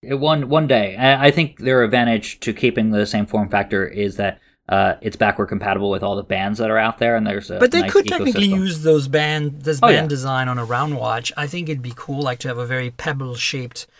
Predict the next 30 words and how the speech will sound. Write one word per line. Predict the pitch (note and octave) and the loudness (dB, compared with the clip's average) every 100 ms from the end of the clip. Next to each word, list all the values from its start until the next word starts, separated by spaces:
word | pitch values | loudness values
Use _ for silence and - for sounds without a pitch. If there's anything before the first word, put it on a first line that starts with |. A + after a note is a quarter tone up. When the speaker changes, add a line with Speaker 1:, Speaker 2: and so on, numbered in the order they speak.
| _ | _
Speaker 2:
perfectly | - B3+ G#3+ - E3+ | -2 -2 -2 -4 -8
circular | - E3+ E3 D#3+ C3+ | -6 -6 -2 -2 0
round | C3+ C#3+ C#3+ | 0 0 -2
watch | C#3 C#3 C#3 - | -2 -2 -2 -6
with, | C3 C3+ | -10 -8
that | C#3 C#3 | -10 -10
accepts | C3+ - A3 - | -10 -6 -8 -6
the | C#3+ | -8
same | - C#3+ D3 | -6 -6 -6
bands. | C3+ C3 C3+ C#3+ C#3 _ - - - _ - | -6 -6 -4 -6 -8 _ -20 -20 -20 _ -20
If | A3+ A#3+ A3+ | -10 -4 4
anybody | C4 D4 G3+ C#3 | 4 6 2 0
can | B2+ B2+ | -2 -6
do | C3 | -4
it, | A#2 | -4
it's | A#2 - | -6 -8
Apple. | A2 A2+ A#2+ A#2+ - _ _ - - | -8 -8 -8 -10 -14 _ _ -20 -8
Speaker 1:
Yeah. | A2 A2 | -4 -2
Speaker 2:
So | G3 F#3 F3 F3 C3 _ - | 4 8 8 6 -4 _ 0
I, | G3+ A#3 A3 - | 4 4 2 -4
I'm | G#3+ | 0
waiting | A3 A#3 B3+ A3+ | 6 6 6 0
to | G#3 | -2
see | - G3+ | -4 0
that | F3 F3+ - | 0 0 -2
come | F3+ D#3 D3+ D3 - | -6 -4 -4 -6 -4
out | D3 | -4
of | D3 C3+ | -4 -4
nowhere | D3 C#3 C#3 C3+ | -6 -2 -2 -2
someday. | - C3+ C3 B2+ B2+ B2 | -4 -6 -2 0 0 -2